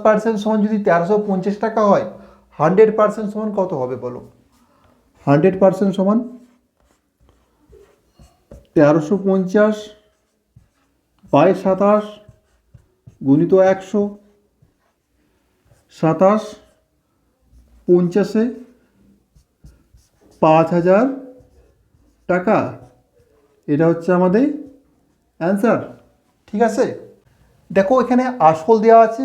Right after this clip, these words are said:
সুদ আসল দেওয়া আছে। আসল কত? আসল দেওয়া আছে চার, আর সুদ আসল দেওয়া আছে কত? সুদ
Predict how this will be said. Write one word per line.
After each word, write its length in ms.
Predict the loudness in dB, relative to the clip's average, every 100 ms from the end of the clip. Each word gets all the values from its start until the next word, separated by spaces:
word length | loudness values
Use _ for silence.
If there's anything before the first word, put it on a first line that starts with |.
| -10
সুদ 180 | -6 -4 -4
আসল 180 | -4 -6
দেওয়া 160 | -4 -4 -6
আছে। 200 | -12 -20 -20 _ _ _ _ _ 0
আসল 320 | 2 4 4 4
কত? 140 | 4 4 2 -4 -14 -20 _ _ _ _ _ _ _ _ -2
আসল 360 | -2 4 4 6
দেওয়া 160 | 4 4 2
আছে 140 | 0 -4 -6 0
চার, 240 | 2 2 -2 -10 -20 _ _ _ _ _ _ _ _
আর 180 | -4 -4 -4 -4
সুদ 180 | 0 4 2
আসল 200 | 2 0 2
দেওয়া 140 | 2
আছে 120 | 2 -2
কত? 140 | -2 -2 -4 -6 -18 -20 -20 _ _ _ _ _ -8
সুদ 180 | 2